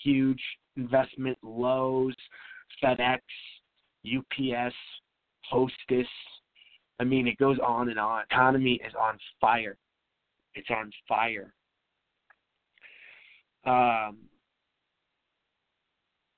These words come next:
so I'm gonna get, I'm gonna get into this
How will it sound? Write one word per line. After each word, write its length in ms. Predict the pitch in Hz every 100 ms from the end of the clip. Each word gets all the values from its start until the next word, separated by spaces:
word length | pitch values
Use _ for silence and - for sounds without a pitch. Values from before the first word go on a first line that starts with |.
| _ _ _ _ _ - -
so 280 | 185 170 - _ _ _
I'm 80 | 156
gonna 120 | 180
get, 160 | 147 160
I'm 80 | 160
gonna 140 | 160
get 180 | 143 147
into 220 | 131 120
this 180 | 123